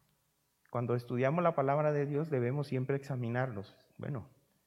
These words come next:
¿será que yo cometo pecado? ¿Será que soy esclavo del pecado? Como hijo de Dios, dice la,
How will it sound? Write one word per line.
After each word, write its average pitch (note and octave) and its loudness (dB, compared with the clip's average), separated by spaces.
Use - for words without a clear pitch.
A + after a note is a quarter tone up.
¿será G2+ -4
que A2 -2
yo A2 0
cometo A#2 -4
pecado? F3+ -6
¿Será B2 4
que C#3 2
soy C3+ 0
esclavo C3 6
del C#3+ 4
pecado? D3 4
Como A#2 0
hijo B2 0
de D#3+ 2
Dios, D3+ 0
dice C#3+ -2
la, D3+ 0